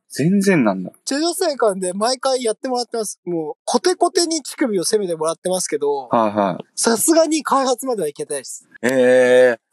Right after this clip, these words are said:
Speaker 1: やっぱそうなんだ。
Speaker 2: いや、体質とかもあるのかもしれないですよ。
Speaker 1: いや、もう、森田はもう乳首って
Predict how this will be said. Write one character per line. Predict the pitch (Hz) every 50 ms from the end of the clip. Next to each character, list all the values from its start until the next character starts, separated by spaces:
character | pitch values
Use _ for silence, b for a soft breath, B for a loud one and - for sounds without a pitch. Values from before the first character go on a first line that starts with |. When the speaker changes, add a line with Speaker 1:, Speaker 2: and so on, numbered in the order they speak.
| _ _
Speaker 1:
や | - 110
っ | -
ぱ | -
そ | - - - - 196
う | 202
な | 175 135 117 101 95
ん | 95
だ。 | 196 185
Speaker 2:
い |
や、 | 175 _ _ _ _ -
体 | - - 311 370 370
質 | 330 - - -
と | - 415
か | 330 277
も | 220 220
あ | 226
る | 226 220
の | 196
か | 180
も | 160 151
し | - 165
れ | 170
な | 175
い | 175
で | 165
す | - -
よ。 | 127 110 _ _ _ _ -
Speaker 1:
い | 143
や、 | 165 147
も | 165 196 165 185
う、 | 247 - - - 185
森 | 220 285 311 294 254
田 | - 175 147 135
は | 127 120 117
も | 120 120 120 113
う | 104 _ -
乳 | - 277 -
首 | - 269 233 165 143
っ | 120
て | -